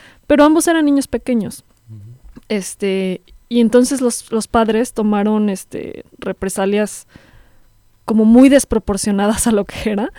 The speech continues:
Speaker 1: este, lastimando al, al chiquillo, ¿no? Este,
Speaker 2: Ujú.
Speaker 1: entonces,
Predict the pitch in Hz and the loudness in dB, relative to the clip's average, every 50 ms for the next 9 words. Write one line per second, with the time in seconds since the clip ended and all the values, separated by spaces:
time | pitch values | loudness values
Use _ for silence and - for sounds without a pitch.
0 | - - - - _ _ - 214 208 185 - - - 214 202 208 208 - 202 202 | -20 -20 -20 -20 _ _ -6 -6 -6 -6 -4 -2 0 0 0 0 -2 -2 -2 -2
1 | 208 208 196 202 196 208 202 196 190 185 180 180 - 190 180 - - 185 180 - | 0 0 0 0 2 2 2 2 0 0 -2 -2 -2 -4 -4 -4 -8 -8 -6 -4
2 | 202 196 190 185 180 180 180 185 208 226 208 190 - 107 202 185 180 180 175 175 | -4 -2 -2 -2 -2 -2 -4 -4 -4 -4 -6 -6 -8 -8 -6 -4 -4 -4 -4 -4
3 | 175 170 - - 190 190 180 - 208 208 196 - 233 220 214 - - - | -6 -6 -6 -6 -6 -4 -2 0 0 0 0 2 2 2 2 0 -4 -12